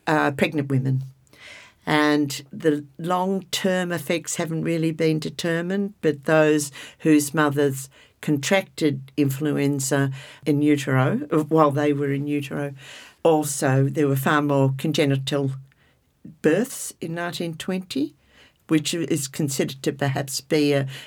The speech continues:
repercussion of the, of the virus. There was also far more,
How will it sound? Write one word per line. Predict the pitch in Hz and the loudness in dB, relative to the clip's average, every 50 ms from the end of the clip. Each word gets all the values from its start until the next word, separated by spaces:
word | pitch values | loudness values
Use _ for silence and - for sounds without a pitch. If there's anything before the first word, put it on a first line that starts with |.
| - _ | -8 _
repercussion | 160 160 151 139 - - - 156 131 135 - - 143 135 135 135 135 - - | 2 2 2 0 -4 -8 -4 -2 -2 -2 -2 -2 -2 -2 -4 -4 -6 -10 -8
of | 143 143 135 135 - | -6 -6 -6 -4 -4
the, | 147 143 143 143 135 135 - - | -2 -2 -2 -2 -6 -8 -10 -8
of | 156 139 135 | -8 -8 -4
the | 143 143 | -4 -4
virus. | 135 143 143 139 143 143 147 139 - - - - - - - - - | -2 0 0 0 -2 -2 -4 -6 -8 -10 -12 -14 -16 -16 -16 -4 0
There | 170 170 160 | 0 2 2
was | 160 156 - | 2 2 2
also | 190 180 175 165 - - 170 151 147 147 147 147 143 | 2 2 2 0 -2 -2 0 0 2 2 2 0 -2
far | 156 - - - - - - 175 170 165 165 160 156 156 156 156 156 | -4 -10 -18 -20 -20 -8 -4 -2 0 0 2 2 2 2 0 -2 -4
more, | - 160 151 147 147 143 147 143 143 147 143 | -2 -2 0 2 2 2 2 2 0 -2 -4